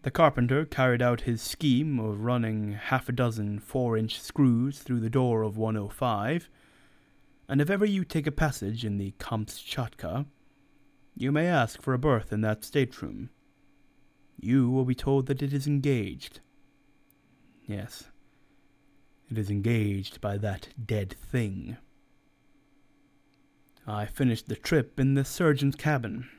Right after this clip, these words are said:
He doctored my broken arm and advised me not to fiddle about with ghosts and things any more.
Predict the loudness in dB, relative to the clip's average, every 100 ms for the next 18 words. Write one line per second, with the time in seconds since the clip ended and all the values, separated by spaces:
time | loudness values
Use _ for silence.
0 | -20 _ _ _ -4 -2 -2 -2 -2 0
1 | -2 -2 -2 -2 0 0 2 0 0 2
2 | 0 -2 -4 -20 _ -20 _ 4 4 2
3 | 2 2 2 2 4 6 4 2 -2 -2
4 | 0 2 0 -2 2 4 4 4 2 2
5 | 2 2 2 0 2 2 0 -10 -8 -4
6 | -4 -4 -2 0 0 -4 -8 -12 -8 -4
7 | 0 0 0 -4 -10